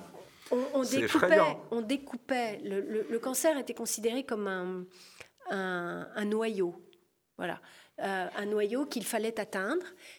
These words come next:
Speaker 1: Et, et donc, on découpait le fruit par tranches fines, tous les jours, jusqu'au moment où on atteignait le noyau, qui était la tumeur. Et on cautérisait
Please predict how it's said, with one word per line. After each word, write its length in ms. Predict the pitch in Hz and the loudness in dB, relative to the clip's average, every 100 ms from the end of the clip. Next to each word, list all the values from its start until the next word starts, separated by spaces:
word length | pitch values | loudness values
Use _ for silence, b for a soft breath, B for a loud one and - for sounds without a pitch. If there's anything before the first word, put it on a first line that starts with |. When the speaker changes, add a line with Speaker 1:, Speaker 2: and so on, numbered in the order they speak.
| 208 | -4
Speaker 1:
Et, 260 | 202 - | -2 -2
et 40 | 196 | 0
donc, 320 | 214 233 233 - | 0 -2 -4 -6
on 80 | 202 | -4
découpait 480 | 202 214 196 226 202 | -4 -4 -6 -2 -2
le 140 | 180 | -2
fruit 340 | - 262 381 - - - | -4 -2 -2 -4 -12 -8
par 120 | - | -8
tranches 340 | - 175 - | -8 -10 -6
fines, 220 | - 311 - _ _ - | -4 -6 -8 _ _ -14
tous 100 | 202 | -10
les 120 | 175 | -6
jours, 300 | 170 285 - b b | -4 -4 -8 b b
jusqu'au 300 | - - 202 | -10 -8 -6
moment 300 | 190 180 185 | -4 -4 -4
où 140 | 185 | -4
on 80 | 180 | -4
atteignait 460 | 170 175 175 170 170 B B | -6 -6 -6 -6 -8 B B
le 80 | 202 | -4
noyau, 500 | 190 180 165 226 381 - | -2 -4 -4 -6 -8 -8
qui 80 | |
était 140 | 180 180 | -6 -6
la 120 | 175 | -8
tumeur. 500 | - 180 220 370 - B B B B B | -10 -6 -6 -6 -12 B B B B B
Et 180 | - 202 | 2 2
on 100 | 196 | 2
cautérisait 760 | - 220 - 190 185 196 294 | -2 -2 -2 -2 -2 0 0